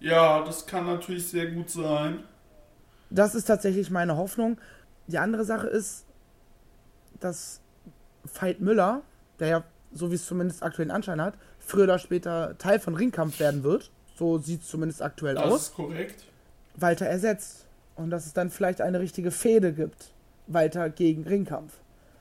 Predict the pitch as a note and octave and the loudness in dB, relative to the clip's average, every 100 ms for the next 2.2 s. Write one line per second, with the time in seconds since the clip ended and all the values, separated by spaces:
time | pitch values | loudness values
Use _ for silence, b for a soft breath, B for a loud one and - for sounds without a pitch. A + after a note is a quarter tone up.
0 | b b b - F3 E3 E3+ F3 G3+ F#3+ | b b b -8 -4 4 6 6 6 2
1 | F#3 - F3 F3+ - - G3 - G3+ G#3 | 2 -4 -6 -6 -6 -2 -2 0 0 0
2 | A3 | -4